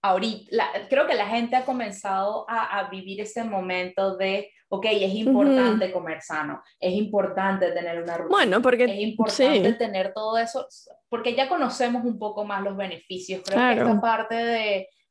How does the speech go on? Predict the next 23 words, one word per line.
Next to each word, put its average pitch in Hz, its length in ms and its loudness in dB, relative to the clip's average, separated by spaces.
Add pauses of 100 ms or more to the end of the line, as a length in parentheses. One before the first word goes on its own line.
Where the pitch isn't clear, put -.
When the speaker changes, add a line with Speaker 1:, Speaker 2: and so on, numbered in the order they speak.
Speaker 1:
vivir 202 320 -6
una 214 180 -2
vida 214 360 -2
a, 208 200 -4
a 180 180 -4
lo 175 180 -4
loco, 175 560 -2 (280)
y - 220 -20
sobre 190 300 -6
todo 233 420 -2
con 196 360 -8
todo 196 280 -6
lo 247 160 -4
que 196 80 -8
tenemos 180 420 -12
de 180 100 -6
internet, 165 720 -8
de, 165 320 0 (260)
de 180 380 2
la, 196 120 2
lo 196 160 -2
que 202 100 -4
vemos 233 320 -2